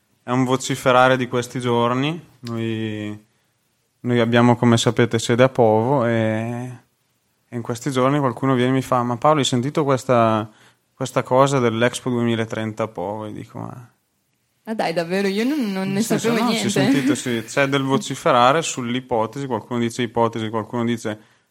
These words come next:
Speaker 1: opportunità. Expo duemilatrenta a Povo, ecco, il paese è diviso. La, la nostra domanda va a chi del dovere, al sindaco in
Speaker 2: <laughs>
Speaker 1: questo caso.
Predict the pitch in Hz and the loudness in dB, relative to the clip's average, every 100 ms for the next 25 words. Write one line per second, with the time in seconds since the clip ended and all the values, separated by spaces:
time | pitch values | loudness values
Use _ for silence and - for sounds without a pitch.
0 | _ _ _ 139 131 123 120 131 139 135 | _ _ _ -6 0 0 2 2 4 6
1 | 131 180 - _ _ _ _ _ _ _ | 4 2 -6 _ _ _ _ _ _ _
2 | _ _ _ _ _ _ 143 - - 151 | _ _ _ _ _ _ -2 -2 -4 0
3 | 143 139 139 135 - 135 123 120 135 139 | 2 2 2 0 0 0 2 0 2 2
4 | 117 117 123 117 127 139 160 143 127 131 | 2 0 -2 0 0 2 0 -2 2 4
5 | 135 139 208 240 - _ _ _ _ _ | 4 4 2 2 -8 _ _ _ _ _
6 | _ - 120 117 113 110 110 123 135 - | _ -2 2 4 4 4 0 0 -2 0
7 | 151 165 123 127 139 151 113 107 107 104 | 0 4 4 2 2 2 2 2 0 -2
8 | 104 104 113 120 _ _ _ _ _ _ | -6 -8 -14 -18 _ _ _ _ _ _
9 | _ 120 113 - 120 123 139 113 127 151 | _ -20 -16 -8 -6 -4 -4 -2 -2 -4
10 | 104 101 117 113 107 113 104 107 - 104 | -10 -12 -8 -8 -4 -4 -6 -12 -14 -8
11 | 104 104 101 101 104 | -8 -6 -8 -10 -12